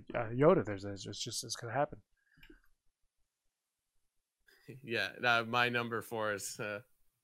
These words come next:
Speaker 2: is a Jedi Master of some sort. Maybe, like, a historian,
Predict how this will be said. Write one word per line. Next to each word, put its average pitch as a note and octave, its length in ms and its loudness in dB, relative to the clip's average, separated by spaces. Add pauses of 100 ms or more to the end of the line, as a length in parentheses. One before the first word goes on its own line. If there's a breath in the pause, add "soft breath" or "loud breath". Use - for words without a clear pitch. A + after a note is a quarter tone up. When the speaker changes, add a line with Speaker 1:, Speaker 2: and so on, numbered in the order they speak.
(360)
Speaker 2:
is G#2+ 140 -6
a G#2 60 -6
Jedi G#2 480 -2
Master G2+ 460 -2
of F#2+ 80 -10
some F#2 180 -10
sort. G2 280 -8
Maybe, C#3 260 0
like, B2+ 260 0
a A#2+ 60 -2
historian, B2 460 0